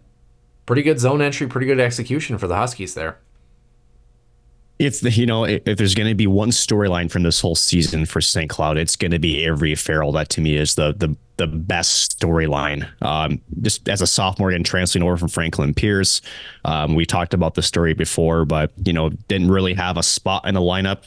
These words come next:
Speaker 2: And Ryan Idalski said to start the year has worked her way into a top six role, and, uh, she shoots the puck. She
Speaker 1: Yeah.
Speaker 2: shoots the puck. She sees the ice well. She makes the right reads. She uses her feet, um, and she has no shyness about letting it go. Um, and as you mentioned,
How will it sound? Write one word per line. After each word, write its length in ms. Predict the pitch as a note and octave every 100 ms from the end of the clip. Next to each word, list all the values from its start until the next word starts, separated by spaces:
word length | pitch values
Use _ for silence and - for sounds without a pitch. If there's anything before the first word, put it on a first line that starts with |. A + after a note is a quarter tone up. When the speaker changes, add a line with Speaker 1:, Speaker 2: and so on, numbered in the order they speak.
| -
Speaker 2:
And 240 | E2+ E2
Ryan 220 | F2 F#2 D#2+
Idalski 500 | D#2 F#2 - G2 F2
said 180 | F#2
to 60 | F2
start 280 | - F#2 F2
the 100 | F#2
year 200 | F2+ F2+
has 200 | D#2+ E2
worked 280 | E2+ F2+ -
her 160 | F#2+
way 300 | E2 F2 F2
into 300 | D#2 D#2+ D2+
a 120 | D2
top 280 | D2 F2 E2
six 380 | - E2+ E2 -
role, 360 | E2+ F2+ A2 B2 - - - -
and, 200 | F2 D#2+
uh, 60 |
she 160 | D2+ G2+
shoots 280 | - E3 -
the 100 | -
puck. 360 | B2+ - - - _ _ _ _ -
She 180 | - A#2+
Speaker 1:
Yeah. 80 |
Speaker 2:
shoots 180 | C#3+ A#2
the 80 | A2
puck. 240 | A#2+ A2+
She 140 | - -
sees 360 | - A2 A2
the 140 | G2 G2
ice 240 | G#2+ -
well. 180 | G#2+ G#2
She 180 | - E2
makes 260 | F#2 -
the 100 | F2+
right 200 | F2+ F#2 -
reads. 360 | F2+ F2+ F2+
She 140 | - D2+
uses 260 | F2 F2 E2
her 80 |
feet, 420 | D#2 - F#2+ B2+ - - - -
um, 260 | - F2 F2
and 120 | E2+
she 200 | - G2
has 240 | F2+ E2+ E2+
no 420 | F2 G2+ G#2+ F#2
shyness 480 | - E2+ E2 D#2 E2+
about 160 | D#2+
letting 300 | D#2+ E2 D#2
it 100 | D#2
go. 380 | E2 D#2 C#2 F2+
Um, 320 | - D2+ D#2 E2
and 140 | F#2
as 140 | F#2
you 80 | F#2
mentioned, 420 | F2+ F#2 - D#2+